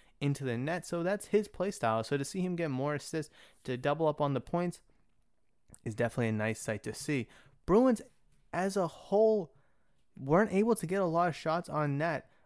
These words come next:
Um, Samsonov was able to, uh, only face nineteen shots, although he only stopped sixteen of them,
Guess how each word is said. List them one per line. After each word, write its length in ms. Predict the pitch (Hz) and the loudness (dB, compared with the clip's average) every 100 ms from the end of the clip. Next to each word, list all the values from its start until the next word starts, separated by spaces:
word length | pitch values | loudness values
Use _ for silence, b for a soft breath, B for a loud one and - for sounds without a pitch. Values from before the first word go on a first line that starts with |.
| - | -4
Um, 380 | 151 147 139 135 - | 2 2 2 -2 -4
Samsonov 640 | 185 190 - 190 190 180 | 0 2 2 2 2 2
was 260 | 170 170 147 | -2 -4 -4
able 300 | 156 180 170 | -2 -2 -2
to, 380 | - 151 139 131 | -2 0 0 0
uh, 460 | 135 131 123 113 - _ | 2 4 4 2 -2 _
only 220 | 160 170 | 0 2
face 320 | 156 160 160 120 | 0 -2 -2 0
nineteen 480 | 117 160 - 170 | 0 0 0 -2
shots, 460 | 165 - 170 139 - | -2 0 0 0 -2
although 400 | 123 131 139 143 | -2 0 0 0
he 260 | 135 127 135 | -2 -6 -2
only 240 | 139 151 | -2 -2
stopped 400 | - 151 151 - | -2 -4 -4 -8
sixteen 480 | - 160 - 226 247 | -8 -8 -8 -6 -2
of 80 | 147 | 2
them, 240 | 120 | 2